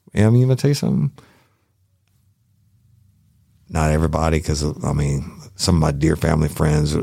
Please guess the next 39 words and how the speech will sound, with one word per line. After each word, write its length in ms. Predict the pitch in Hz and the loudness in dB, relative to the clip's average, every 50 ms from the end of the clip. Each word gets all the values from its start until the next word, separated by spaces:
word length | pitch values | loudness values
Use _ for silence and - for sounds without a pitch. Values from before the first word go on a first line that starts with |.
| - - 78 | -6 -6 -4
run, 480 | 78 76 73 71 71 71 73 78 - - - | -2 0 0 2 2 0 0 -2 -4 -6 -6
um, 460 | 78 76 76 73 73 69 69 - - - - | -4 -2 -2 0 -2 -2 -4 -6 -8 -14 -6
funeral 260 | - 85 82 80 73 | -2 0 2 2 2
homes 240 | 78 80 78 78 76 | 2 2 2 2 0
and 80 | 78 76 | 0 0
shit. 320 | - - 85 82 82 82 - - - - _ _ _ _ | 0 2 2 2 2 0 -4 -10 -20 -20 _ _ _ _
But 80 | - 78 | -2 0
I'm 80 | 78 80 | 2 2
gonna 60 | 76 | 2
tell 120 | - 80 78 | 2 0 0
you 80 | 78 | 0
something. 400 | 76 - - 60 58 - 76 76 - - - - - _ _ _ _ _ _ _ _ _ _ _ _ _ _ _ _ _ _ _ _ _ _ _ _ _ _ _ _ _ _ _ _ _ _ _ _ _ _ _ | 0 -2 -2 -4 -4 -4 -6 -8 -10 -16 -20 -20 -20 _ _ _ _ _ _ _ _ _ _ _ _ _ _ _ _ _ _ _ _ _ _ _ _ _ _ _ _ _ _ _ _ _ _ _ _ _ _ _
And 240 | 85 80 76 73 - 73 69 | 0 0 2 2 0 0 -2
it 40 | 71 | -2
just 260 | - 71 71 - - | -4 -4 -2 -2 -2
reminded 480 | - 71 71 69 69 67 - - - - | -2 0 0 0 0 -2 -4 -6 -6 -6
me, 60 | - | -4
I'm 180 | - 147 143 139 | -2 -2 -2 -2
not, 200 | - - - - | -2 -4 -6 -8
I'm 220 | - 131 131 127 - | -6 -4 -4 -2 -4
not 80 | 123 123 | -4 -4
gonna 120 | - - | -4 -4
say 160 | - - - - | -4 -4 -4 -6
it. 200 | - - - - - - - | -6 -8 -10 -12 -16 -14 -6
They 80 | 90 90 | -4 -4
got 100 | 82 76 - | -2 -2 -4
some 120 | - - | -2 0
sick 260 | - - 80 69 - - | 0 0 0 -2 -4 -12
fuckos 720 | - - 71 64 - - 60 62 - 57 55 60 - - - - 85 | -8 -6 -6 -6 -4 -4 -4 -4 -2 -4 -2 -4 -4 -4 -4 -6 -4
that 300 | 73 69 64 62 62 65 | -2 -2 -2 -2 -4 -4
do 180 | 71 71 69 | -2 -2 -2
the, 880 | 67 67 64 62 60 - 78 - - - - - - - 73 80 78 82 | -2 -2 -4 -4 -6 -8 -8 -4 0 2 2 2 2 0 -2 -6 -6 -2
<laughs> 20 | 85 | 0
that's 240 | 92 95 98 - 104 | 2 2 2 2 2
in 100 | 90 87 | 2 2
every, 240 | 90 90 85 85 | 2 2 2 0
that's 240 | 85 87 95 - - | 0 0 0 0 0
in 120 | 87 76 - | -4 -4 -6
every 500 | - 82 90 92 90 98 104 107 110 117 | -4 -2 -2 0 2 2 2 2 2 0